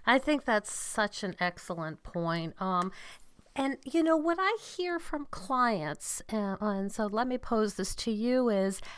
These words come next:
"How do I do this? You know, I'm at this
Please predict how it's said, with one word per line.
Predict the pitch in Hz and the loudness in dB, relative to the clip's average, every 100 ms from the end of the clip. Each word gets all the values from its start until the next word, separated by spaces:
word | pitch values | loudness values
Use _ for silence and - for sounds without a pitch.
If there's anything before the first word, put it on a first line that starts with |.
| - - - | -16 -20 2
"How | 359 | 8
do | 494 480 480 415 | 10 12 12 12
I | 294 | 8
do | 277 277 247 | 8 8 8
this? | 160 110 160 - - | 4 2 0 -2 -2
You | 247 254 | 0 4
know, | 254 254 262 262 | 8 10 12 12
I'm | 233 226 226 | 10 10 6
at | 226 | 2
this | 240 220 - - - | 0 0 -4 -4 -6